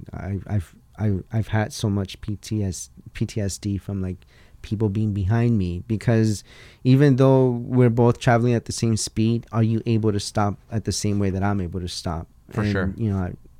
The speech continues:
Speaker 1: it's just not always that way. You know,
Speaker 2: Yeah.
Speaker 1: so again, I, I guess that, that, that right there kinda just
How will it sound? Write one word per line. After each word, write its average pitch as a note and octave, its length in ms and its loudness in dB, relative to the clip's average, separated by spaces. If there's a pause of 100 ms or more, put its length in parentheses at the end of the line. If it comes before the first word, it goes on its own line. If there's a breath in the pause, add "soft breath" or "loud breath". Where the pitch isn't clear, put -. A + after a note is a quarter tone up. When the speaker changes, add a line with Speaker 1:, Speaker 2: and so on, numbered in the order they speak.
(160)
Speaker 1:
it's G#2 340 -2
just - 240 -4
not G2+ 220 -4
always G2 260 -8
that - 220 -10
way. G2 160 -8 (220)
You G2 80 -8
know, F#2 80 -4
Speaker 2:
Yeah. E2+ 80 0
Speaker 1:
so E2+ 240 -2 (580 loud breath)
again, C#3 360 0
I, A#2+ 200 0
I B2+ 40 6
guess B2+ 260 2
that, A#2+ 200 2
that, C3+ 280 2
that C3 220 2
right C#3 180 2
there A#2 180 2
kinda A2 320 0
just G2 380 -6